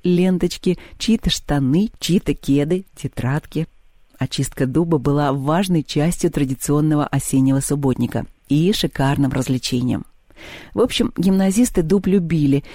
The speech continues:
и непонятно, почему все принялись обсуждать, как можно свалить несчастное дерево. Вариантов было предложено множество,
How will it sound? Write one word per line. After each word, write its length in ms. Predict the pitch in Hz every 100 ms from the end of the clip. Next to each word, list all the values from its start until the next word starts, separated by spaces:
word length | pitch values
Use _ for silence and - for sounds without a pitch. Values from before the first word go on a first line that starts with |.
| - -
и 240 | 196 202 196
непонятно, 560 | 208 220 226 202 180
почему 380 | - - 214 220
все 180 | - 196
принялись 460 | - 190 180 185
обсуждать, 560 | 175 - 196 170 214 -
как 260 | 185 196 180
можно 300 | 180 180 175
свалить 420 | 156 156 175 170
несчастное 500 | 156 147 147 151 147
дерево. 420 | 135 131 143 - _ - - - - -
Вариантов 500 | 151 160 240 262 185
было 220 | 175 233
предложено 540 | - 160 170 202 185 185
множество, 680 | 190 202 165 135 - -